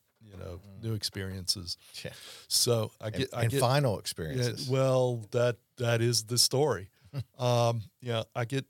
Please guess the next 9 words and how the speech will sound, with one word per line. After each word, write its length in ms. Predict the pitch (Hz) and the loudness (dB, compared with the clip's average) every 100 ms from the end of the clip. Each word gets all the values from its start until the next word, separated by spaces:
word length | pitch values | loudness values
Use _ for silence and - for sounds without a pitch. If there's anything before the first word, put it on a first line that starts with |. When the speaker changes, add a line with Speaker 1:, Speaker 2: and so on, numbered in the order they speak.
| 123 | -12
Speaker 1:
I 60 | |
get 180 | 120 120 | -8 -8
in 60 | 127 | -8
this 240 | 107 - - _ _ | -4 -4 -4 _ _
crappy 680 | - - 117 117 117 117 117 | -20 -4 0 2 2 0 -4
little 520 | 113 110 107 104 95 - | -4 -2 -2 -2 -6 -12
whatever 460 | 113 113 113 110 107 | -6 -2 -2 -2 -6
it 60 | |
was, 560 | 101 104 104 98 92 - | -6 -4 -2 -2 -2 -4